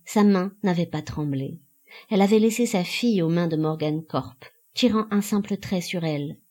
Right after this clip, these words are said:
un trait propre et net. Quand on avait franchi ce cap, on ne pouvait pas revenir en arrière.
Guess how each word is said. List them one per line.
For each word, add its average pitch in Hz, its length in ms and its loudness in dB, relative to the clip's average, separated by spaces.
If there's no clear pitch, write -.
un 226 120 2
trait 226 200 -2
propre - 500 -6
et 208 60 2
net. 170 520 -2
Quand - 220 -4
on 180 100 0
avait 170 200 0
franchi 170 360 -6
ce 165 140 -10
cap, 214 280 -6
on 220 60 2
ne 202 60 6
pouvait 196 220 0
pas 220 160 -2
revenir 156 340 -2
en 156 80 -2
arrière. 151 600 -4